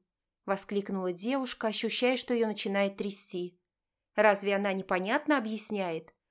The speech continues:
Почему ее не слышат? Приметив на следующем повороте огромный супермаркет, Ирина показала рукой и уверенно произнесла:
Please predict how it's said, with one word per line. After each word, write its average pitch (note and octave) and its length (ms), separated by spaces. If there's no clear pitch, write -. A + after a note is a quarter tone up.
Почему C#4 400
ее C4 180
не C4 140
слышат? C#4 600
Приметив G3 500
на F#3+ 120
следующем F#3+ 560
повороте F#3 520
огромный F3+ 380
супермаркет, A3+ 800
Ирина C#4 300
показала G#3 560
рукой B3 420
и A3+ 80
уверенно A#3 440
произнесла: F3+ 760